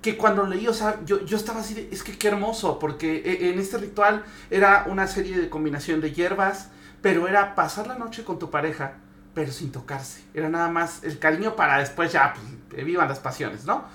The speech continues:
Pero, <laughs> pero e-, eso a mí me encantó, porque es algo que no vemos, ¿no? O sea, muchas veces, eh, pues sí, está padre esta parte más, este,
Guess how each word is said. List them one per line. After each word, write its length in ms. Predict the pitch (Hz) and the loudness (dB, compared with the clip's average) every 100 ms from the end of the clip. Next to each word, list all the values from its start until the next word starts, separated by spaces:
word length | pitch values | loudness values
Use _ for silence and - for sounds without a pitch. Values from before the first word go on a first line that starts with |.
| - - - - | -20 -16 -16 2
Pero, 400 | 214 196 180 - 208 - - - | 6 6 6 0 -4 -8 -14 -14
<laughs> 400 | - - - - | -20 -20 -20 -8
pero 320 | 247 214 - - | -2 0 0 -6
e-, 140 | 220 | -8
eso 220 | 214 - 247 | -8 -6 -6
a 20 | |
mí 80 | 226 | -4
me 100 | 226 | -6
encantó, 520 | 220 156 143 214 220 | -4 -4 4 4 4
porque 240 | 196 190 | -2 -4
es 80 | 196 | -4
algo 280 | 240 233 233 | 0 0 0
que 120 | 214 | -2
no 200 | 170 196 | 0 0
vemos, 480 | 196 196 214 170 147 | 2 2 2 -2 -2
¿no? 160 | 165 190 | -4 -4
O 40 | |
sea, 120 | 190 | -4
muchas 300 | 185 190 220 | -6 -6 -6
veces, 400 | 196 196 220 - - - - - - | -4 -4 -6 -8 -14 -20 -20 -20 -18
eh, 220 | - - | -12 -12
pues 140 | - 196 | -10 -6
sí, 200 | 349 311 | -4 -4
está 280 | - 165 - | -2 -4 0
padre 240 | 143 175 | 0 0
esta 240 | 180 156 - | -2 -2 -2
parte 320 | 135 151 156 | -2 -2 -4
más, 460 | 127 120 127 - | -4 -4 -6 -8
este, 240 | 127 - | -16 -16